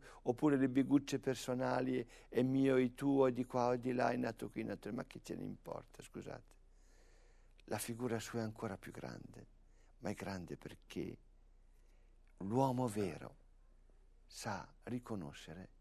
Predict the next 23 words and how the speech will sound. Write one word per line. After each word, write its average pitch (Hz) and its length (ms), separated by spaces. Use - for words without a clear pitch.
il 190 120
suo 123 300
tempo, 73 600
le - 180
sue 123 240
risorse, - 760
i 117 120
suoi 123 340
limiti, 127 580
lo 113 120
dice 110 320
nel 98 220
testo. - 480
La - 140
sua 117 240
realtà 104 500
e - 140
sa 107 160
dire 113 260
quando 107 240
è 104 40
il 107 60
momento 107 600